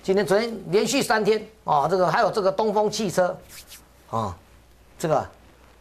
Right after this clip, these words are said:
自从十二块涨到二十六七块了哦，一倍多了。啊，东风汽车已经在涨到停牌了，前两天、昨天停牌，今天又开，开出来啊，又是涨停板，又是涨，涨太多被停牌。你看看，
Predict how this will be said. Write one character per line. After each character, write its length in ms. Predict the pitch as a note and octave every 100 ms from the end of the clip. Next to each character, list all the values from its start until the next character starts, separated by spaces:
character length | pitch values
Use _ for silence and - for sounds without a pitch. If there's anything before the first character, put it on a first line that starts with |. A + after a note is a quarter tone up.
| - - - -
自 100 | G3+
从 140 | F3+
十 160 | - G3+
二 100 | G3+
块 140 | F3+
涨 160 | C#3+ C#3+
到 80 |
二 120 | F#3+ E3
十 120 | D#3+
六 120 | F3
七 200 | - D#3
块 180 | D#3 A2+
了 160 | F#2 -
哦， 180 | - A2
一 60 | C#3+
倍 220 | G#3 D#3+
多 240 | D3 C3+
了。 160 | A2+ G2+ - - - - - - - -
啊， 120 | D3+
东 160 | D#3+ E3
风 120 | E3
汽 160 | D#3 D#3
车 140 | D#3
已 60 | C3+
经 180 | E3 D#3
在 100 | F3
涨 160 | A#2
到 140 | D#3+ C#3+
停 180 | C3
牌 240 | D#3+ - F#2
了， 140 | F#2+ -
前 120 | -
两 160 | D#3 B2+
天、 160 | D3+
昨 140 | D3 D#3
天 100 | F3+
停 140 | D3+
牌， 80 | C3
今 100 | C#3+
天 60 |
又 80 | D3+
开， 180 | - C#3 - - -
开 180 | - D#3
出 140 | E3+
来 100 | A#2
啊， 120 | G#2 A2+
又 80 |
是 100 | A#2+
涨 160 | D3+ G#2 -
停 160 | A#2+
板， 140 | D3 - - - - - -
又 60 | B2
是 60 |
涨， 140 | A#2+ G2+
涨 180 | E3 D#3
太 200 | A#3 F#3+
多 180 | G3
被 100 | F#3
停 220 | F#3+ D3 C#3+
牌。 180 | A#2
你 80 | G2+
看 140 | A2+ A2
看， 160 | A2+